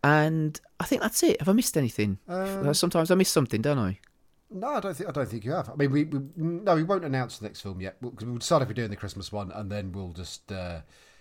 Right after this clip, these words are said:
Speaker 2: yeah, we'll, we'll, we'll, uh, we'll announce next year,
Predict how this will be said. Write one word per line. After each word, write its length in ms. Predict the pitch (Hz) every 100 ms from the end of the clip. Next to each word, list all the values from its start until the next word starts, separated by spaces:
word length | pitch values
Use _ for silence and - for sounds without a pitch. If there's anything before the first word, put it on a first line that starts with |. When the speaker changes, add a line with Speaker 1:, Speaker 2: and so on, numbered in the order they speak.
| _ 101
Speaker 2:
yeah, 200 | 95 80
we'll, 140 | 95 101
we'll, 220 | 110 104 92 92 92
we'll, 60 | 92
uh, 160 | 95 87
we'll 140 | 92
announce 640 | 90 95 95 92 - - _ _ _ 104
next 460 | 95 117 - - 87
year, 340 | 78 76